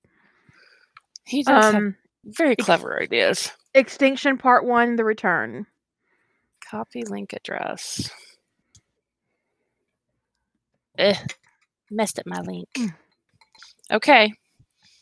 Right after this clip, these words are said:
Speaker 1: So,
Speaker 2: Um, so I
Speaker 1: he,
Speaker 2: think, yeah,
Speaker 1: he
Speaker 2: I th-, I think having him be, um,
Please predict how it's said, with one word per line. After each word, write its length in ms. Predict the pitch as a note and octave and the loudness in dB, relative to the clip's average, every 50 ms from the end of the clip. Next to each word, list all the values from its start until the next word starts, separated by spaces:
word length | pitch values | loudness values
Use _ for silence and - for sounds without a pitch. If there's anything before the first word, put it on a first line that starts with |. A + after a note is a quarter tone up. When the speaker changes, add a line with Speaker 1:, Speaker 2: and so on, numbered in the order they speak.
| _ _ _ _ _ _ - _ _ _ - - - | _ _ _ _ _ _ -20 _ _ _ -20 -12 -4
Speaker 1:
So, 220 | - - C4+ A3+ | 2 4 6 6
Speaker 2:
Um, 180 | F#3+ C4+ C4 C4 | 8 6 4 4
so 60 | C4 | 4
I 60 | D4 | 4
Speaker 1:
he, 60 | A#3+ | 6
Speaker 2:
think, 120 | A#3 F4 - | 4 4 4
yeah, 300 | D#4+ E4 C#4+ G#3 F3 - | 4 4 6 6 6 4
Speaker 1:
he 60 | G#3+ | 2
Speaker 2:
I 20 | |
th-, 140 | A#3+ - C4+ | 2 4 2
I 40 | B3+ | 2
think 200 | B3+ D4 D#4 D4 | 2 0 -2 0
having 260 | C4+ C#4 C4 B3 C4 | 2 0 0 0 0
him 180 | A#3+ A#3+ A#3 G#3+ | -2 -2 -2 -2
be, 260 | A3+ A3 G#3+ G#3 G3 | -2 -4 -4 -4 -2
um, 400 | - G#3 G3 G3 F#3+ F#3+ F#3 F#3 | 0 0 0 0 -2 -4 -6 -8